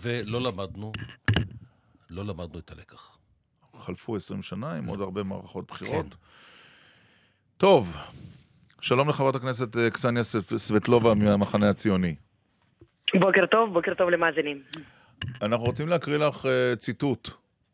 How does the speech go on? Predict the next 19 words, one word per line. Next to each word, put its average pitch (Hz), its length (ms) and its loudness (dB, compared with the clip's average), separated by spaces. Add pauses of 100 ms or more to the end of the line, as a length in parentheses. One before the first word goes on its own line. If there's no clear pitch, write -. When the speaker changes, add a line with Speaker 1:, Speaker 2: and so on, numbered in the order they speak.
Speaker 2:
ברשותך. 98 720 -6 (1120)
"היום 156 280 4
פורסם 143 420 -2
כי 139 100 -4
בכוונת 113 420 0
ראש 123 200 -2
הממשלה 110 420 0
להיפגש 110 460 -4
בסוף 110 300 -6
החודש 123 540 -4
עם 104 120 -4
המועמד 101 540 0
לרש-, 101 340 -4
לראשות 101 380 -4
המפלגה 95 360 -4
הרפובליקנית, 92 840 -4
מר 95 120 -4
דונלד 95 320 -4
טראמפ. 90 300 -8